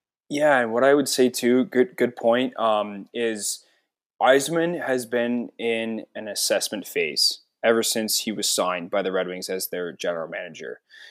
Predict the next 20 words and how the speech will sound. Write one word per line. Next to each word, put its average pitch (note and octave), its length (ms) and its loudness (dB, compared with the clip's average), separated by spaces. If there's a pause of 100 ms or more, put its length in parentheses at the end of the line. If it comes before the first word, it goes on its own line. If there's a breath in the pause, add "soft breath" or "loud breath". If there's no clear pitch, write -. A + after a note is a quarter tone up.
So - 280 4
he D3 200 -4
came E3+ 260 2
in, C3 360 2 (340)
um, G2 480 -2
he A2 120 -8
had G#2 220 -2
some G#2 200 -10
bad A2+ 300 2
contracts A#2+ 600 2
that A2+ 120 4
were G#2+ 80 -4
still B2 260 2
on A#2+ 100 6
the A#2+ 80 2
books A2 360 -2
for - 100 -10
the A#2+ 100 0
Red G2+ 220 -2
Wings, G#2+ 500 -6